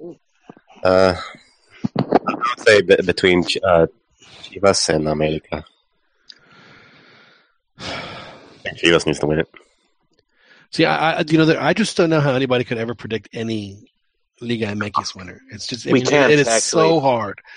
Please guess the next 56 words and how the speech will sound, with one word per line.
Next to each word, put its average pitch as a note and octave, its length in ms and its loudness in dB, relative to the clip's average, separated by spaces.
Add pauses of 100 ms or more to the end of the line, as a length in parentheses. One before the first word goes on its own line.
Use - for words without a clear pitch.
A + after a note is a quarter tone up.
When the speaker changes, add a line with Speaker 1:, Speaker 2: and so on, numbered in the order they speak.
(160)
Speaker 2:
It's, C3+ 160 0
that's D3+ 200 0
why D#3+ 80 4
it's C#3+ 100 -2
so D#3 100 2
much C#3+ 160 -2
easier B2+ 280 -2
to A2+ 60 -6
do A2+ 140 -8
the A#2 100 -6
other A2 120 -8
side. G#2 320 -10
I G#2+ 40 -10
mean, A2+ 100 -10
there's A#2+ 220 -6
really, C#3 400 0 (920)
I - 20 -8
mean, B2+ 200 -2 (200)
I G#3 40 -12
mean, C3+ 440 -14
I - 40 -14
mean, D3+ 160 -2
you F3 80 2
could G3+ 120 2
probably F#3+ 220 4
pick - 240 -4
who D#3+ 140 -2
might C#3+ 180 2
make, C3+ 260 -2
you D3 100 -2
know, A#2 60 -6
who B2+ 60 -4
might B2+ 180 0
end A#2+ 300 -2
up, A2+ 80 -12
end B2+ 180 -8
up A#2 100 -8
top B2+ 240 -4
of A2+ 60 -14
the G#2+ 60 -16
table. A#2+ 400 -10 (160)
Speaker 3:
'Cause C3+ 340 -4
Santos E3 440 2
and C#3+ 120 -2
Cruz C#3 200 -4
Azul C#3+ 260 -4
could - 180 -4
easily C#3 520 -6
come C3+ 140 -6
out B2+ 120 -2
of A#2+ 60 -6
nowhere A#2 320 -6
and G#2 100 -10
win G2+ 160 -10
it. F2+ 100 -20 (120)
Speaker 2:
Right. F3 400 0